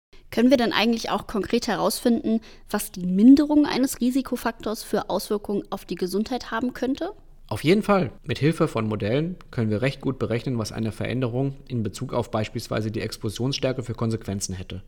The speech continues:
Speaker 2: Man kann so darstellen, was eine Reduktion von Feinstaub in unserer Luft für Auswirkungen auf die Bevölkerungsgesundheit hätte. Hier sprechen wir dann von Gesundheitsgewinn durch bestimmte Maßnahmen.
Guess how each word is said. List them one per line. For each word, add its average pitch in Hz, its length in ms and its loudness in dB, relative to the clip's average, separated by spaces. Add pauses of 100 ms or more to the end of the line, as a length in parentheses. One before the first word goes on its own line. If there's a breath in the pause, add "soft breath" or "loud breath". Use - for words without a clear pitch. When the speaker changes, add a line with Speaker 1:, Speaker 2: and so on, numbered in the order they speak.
(180 soft breath)
Speaker 2:
Man 110 180 -2
kann 113 200 0
so 123 120 4
darstellen, 139 540 2
was 110 100 -4
eine 110 220 -2
Reduktion 104 420 -2
von 113 160 -4
Feinstaub 123 380 -4
in 110 160 -4
unserer 101 340 -6
Luft 143 300 0
für 113 100 -2
Auswirkungen 123 460 -2
auf 110 100 -6
die - 80 -6
Bevölkerungsgesundheit 110 920 0
hätte. 104 300 -8 (480 soft breath)
Hier 147 140 2
sprechen 123 420 0
wir 123 100 4
dann 117 300 0 (280 loud breath)
von 113 220 2
Gesundheitsgewinn 110 720 2
durch 104 180 0
bestimmte 98 360 -4
Maßnahmen. 92 560 -8